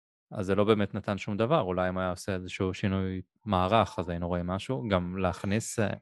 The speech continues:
זה שאמרסון סיים את המשחק ולא ראינו איזשהו גם רגילון, שהיה לדעתי גרוע, אפילו לא הצליח להוציא כדור חוץ,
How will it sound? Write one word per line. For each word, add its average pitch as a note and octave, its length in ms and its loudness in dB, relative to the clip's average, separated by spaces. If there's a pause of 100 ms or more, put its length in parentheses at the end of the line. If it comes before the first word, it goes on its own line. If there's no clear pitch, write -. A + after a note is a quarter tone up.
(200)
זה A2+ 120 6
שאמרסון A2 560 6
סיים G2+ 240 0
את F#2+ 80 -2
המשחק G2+ 560 2
ולא F#2+ 640 4 (600)
ראינו G2 300 4
איזשהו F#2 880 0
גם F2+ 160 0
רגילון, F#2 480 4
שהיה F2 240 -4
לדעתי F2 380 -4 (1400)
גרוע, F#2 520 4
אפילו F#2 240 0
לא F#2 40 4
הצליח F#2 300 0
להוציא F#2 260 4
כדור F#2 260 6
חוץ, - 460 6